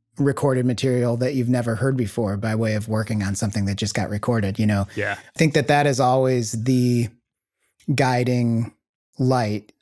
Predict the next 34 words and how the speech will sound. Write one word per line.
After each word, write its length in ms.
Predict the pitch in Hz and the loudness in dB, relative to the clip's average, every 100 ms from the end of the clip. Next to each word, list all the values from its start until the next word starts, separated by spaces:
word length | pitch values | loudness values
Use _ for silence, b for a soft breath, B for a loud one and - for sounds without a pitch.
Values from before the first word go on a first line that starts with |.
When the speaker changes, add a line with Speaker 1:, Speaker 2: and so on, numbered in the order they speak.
| _ | _
Speaker 1:
A-, 180 | 147 - | -4 0
and 140 | 185 185 | 2 2
if 140 | 180 | 2
the 80 | 190 | 2
goal 300 | 165 175 175 | 4 2 2
isn't 300 | 170 165 175 | 0 2 0
to 100 | 147 | 2
make 320 | 131 147 - | 2 2 2
a 80 | 143 | 0
hit 240 | 117 113 | 0 -2
record, 380 | 113 107 104 117 | -2 -2 -2 -2
as 140 | 127 127 | -2 -2
it 140 | 131 - | -4 -2
often 360 | 135 139 160 | -4 0 0
isn't, 480 | 147 151 190 104 - | 0 0 0 -4 -4
you 140 | 127 117 | -2 0
know, 240 | 113 127 | 0 0
the 140 | 127 | 0
goal 260 | 127 127 127 | 0 0 2
might 280 | 135 131 131 | 0 -2 0
be 160 | 135 131 | 0 2
to 80 | |
make, 480 | 127 131 131 131 - | 2 2 2 -2 -4
uh, 340 | 127 123 117 117 - _ _ _ _ _ _ _ - | -2 0 0 -4 -8 _ _ _ _ _ _ _ -2
the 100 | 143 | 0
most, 640 | 135 135 135 135 - - - _ _ - - - | 2 2 2 -2 -6 -12 -20 _ _ -20 -20 -6
you 200 | 165 143 | 0 2
know, 340 | 135 123 120 - | 2 0 -2 -6
thrashed, 1200 | - - - - 151 139 143 143 143 - - - | -18 -20 -20 -4 0 2 2 2 0 -2 -10 -2
n-, 160 | 139 156 151 | -2 2 2
non-top 680 | 147 147 151 151 151 147 147 | 2 2 0 0 0 0 -2
forty, 840 | - 151 151 147 147 143 151 151 _ _ | 0 2 2 2 2 2 -2 -6 _ _
a-, 180 | 170 147 | -14 -4
angry, 840 | 147 156 151 143 156 147 143 143 | 0 2 2 2 2 2 2 0